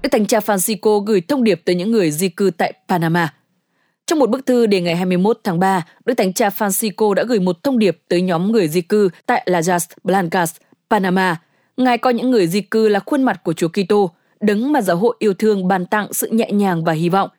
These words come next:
Đức Thánh Cha nói về việc muốn đích thân đồng hành cùng họ và bày tỏ sự hiểu biết của Ngài đối với hoàn cảnh của họ. Ngài nói, "Tôi cũng là con của những người di cư, những người lên đường tìm kiếm một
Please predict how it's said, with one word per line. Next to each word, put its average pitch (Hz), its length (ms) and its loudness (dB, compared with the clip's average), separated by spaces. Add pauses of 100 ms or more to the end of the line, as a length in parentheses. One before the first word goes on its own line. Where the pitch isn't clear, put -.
(360)
Đức 269 80 0
Thánh 190 200 0
Cha 214 140 0
nói 175 260 0
về 247 100 0
việc 190 200 -2
muốn 180 260 0
đích - 160 -4
thân 226 160 0
đồng 170 140 2
hành 165 160 -4
cùng 165 200 -2
họ 175 260 -2 (180)
và 254 100 2
bày 226 180 0
tỏ 214 220 0
sự 208 140 -2
hiểu 185 220 0
biết 214 260 -2
của 175 120 0
Ngài 156 220 -2
đối 156 120 -2
với 165 140 0
hoàn 196 180 -2
cảnh 170 220 -6
của 156 160 -2
họ. 170 240 -2 (440)
Ngài 165 220 -2
nói, 151 300 -2 (280)
"Tôi 269 120 0
cũng - 140 -4
là 285 100 2
con 233 340 -2
của 180 120 -2
những 156 180 -4
người 170 200 0
di 160 180 -2
cư, 202 280 2 (280)
những 233 160 -2
người 240 140 2
lên 220 240 2
đường 185 220 0
tìm 165 200 -2
kiếm 170 280 -2
một 196 140 0